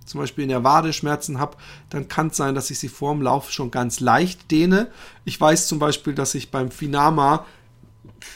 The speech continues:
extrem Angst hatte, dass ich, ähm, wieder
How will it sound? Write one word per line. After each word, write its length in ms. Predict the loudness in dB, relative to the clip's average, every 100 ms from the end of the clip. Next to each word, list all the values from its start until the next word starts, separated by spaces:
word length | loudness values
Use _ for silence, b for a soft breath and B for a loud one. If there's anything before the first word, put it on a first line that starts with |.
| B _
extrem 440 | -4 0 2 2
Angst 320 | 2 0 0
hatte, 160 | -2 -2
dass 180 | -4 -4
ich, 260 | -4 -6 -6
ähm, 340 | -2 0 0
wieder 400 | -2 0 0 0